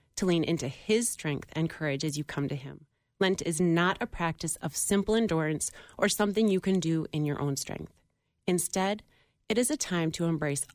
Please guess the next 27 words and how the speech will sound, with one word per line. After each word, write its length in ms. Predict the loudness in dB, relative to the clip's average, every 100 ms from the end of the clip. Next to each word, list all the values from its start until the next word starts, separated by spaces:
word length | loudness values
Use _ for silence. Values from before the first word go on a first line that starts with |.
| _
all 280 | -2 0 0
that 200 | -4 -6
God 220 | -4 -2
has 340 | -2 -4 -4 -6
for 120 | -8
you 140 | -8
with 160 | -8 -8
a 40 |
humble, 580 | -8 -6 -2 0 0 0
surrendered 560 | -4 -6 -2 -2 0 -2
heart 320 | -2 -4 -4 _ _ _ -4
and 120 | -2
to 60 |
let 180 | -2 -2
the 80 | -6
Holy 240 | -4 -2
Spirit 400 | -2 -6 -6 -6
move 320 | -2 -2 -4 -8
within 240 | -14 -18
you. 140 | -20 _ _ _ _ 0
I 80 | 0
just 200 | 2 2
think 180 | 2 2
that 160 | 2
is 100 | 0 0
such 260 | -4 -4
a, 80 | -6